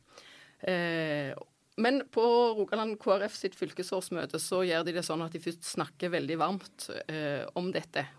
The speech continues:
Og de snakket mye om tredje november, som er dagen etter landsmøtet, eh, der alle må klare å stå i sammen, der partiet ikke kan være splittet i et, eh,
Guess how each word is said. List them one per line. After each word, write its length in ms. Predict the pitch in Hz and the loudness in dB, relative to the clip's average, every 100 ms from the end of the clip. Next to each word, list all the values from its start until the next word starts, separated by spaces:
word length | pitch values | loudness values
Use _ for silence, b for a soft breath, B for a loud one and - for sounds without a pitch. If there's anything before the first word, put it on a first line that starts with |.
| - | -4
Og 80 | |
de 80 | 175 | -4
snakket 320 | 175 170 - | -2 -4 -2
mye 160 | 175 147 | -2 0
om 140 | 170 180 | 0 -2
tredje 320 | - 147 170 | -4 -4 -2
november, 400 | 170 156 170 151 | 0 0 0 -2
som 160 | - 175 | -2 -6
er 60 | |
dagen 480 | 175 151 165 170 170 | 2 2 2 -2 -4
etter 320 | 143 - 170 | -6 -6 -4
landsmøtet, 560 | 147 170 - 156 - 135 b b b b b | -4 -4 -4 -4 -4 -6 b b b b b
eh, 380 | - 151 147 127 | -8 -4 -2 -4
der 240 | 147 180 175 170 | 2 2 2 -6
alle 560 | 147 _ 156 175 180 | -8 _ -2 0 2
må 240 | 156 156 165 | 0 0 -2
klare 420 | - 156 120 160 | -2 -2 -2 -4
å 20 | |
stå 240 | 165 170 170 | -4 -2 -2
i 80 | 160 | 0
sammen, 320 | 165 170 135 | 0 0 -2
der 160 | 151 | -4
partiet 400 | 160 156 160 170 | -4 -6 -4 -4
ikke 200 | 151 - | -6 -8
kan 200 | 156 156 | -6 -4
være 240 | 151 151 160 - - | -2 -2 -4 -12 -14
splittet 580 | - - 160 - 196 240 b b b b - | -8 -6 -8 2 2 2 b b b b -8
i 240 | 170 175 165 | -4 0 0
et, 400 | - 151 - - | -2 -6 -10 -6
eh, 300 | 165 156 147 | -2 -2 -2